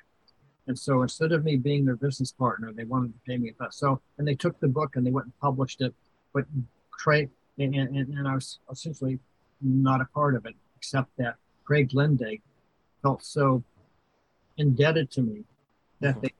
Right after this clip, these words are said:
Speaker 1: did two spreads on me and Twin Galaxies personally, right, in, in recognition of the fact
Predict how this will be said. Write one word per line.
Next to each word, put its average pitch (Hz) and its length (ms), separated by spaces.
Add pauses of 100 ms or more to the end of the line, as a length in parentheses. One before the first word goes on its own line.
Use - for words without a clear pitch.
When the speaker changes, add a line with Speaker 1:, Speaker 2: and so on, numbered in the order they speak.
Speaker 1:
did 135 140 (100)
two 139 480 (1000)
spreads 139 760 (720)
on 131 200
me 139 160
and 131 80
Twin 135 260
Galaxies 127 580
personally, - 400 (300)
right, 127 180
in, 127 140
in 131 180
recognition 131 760
of 120 120 (180)
the - 220
fact 127 180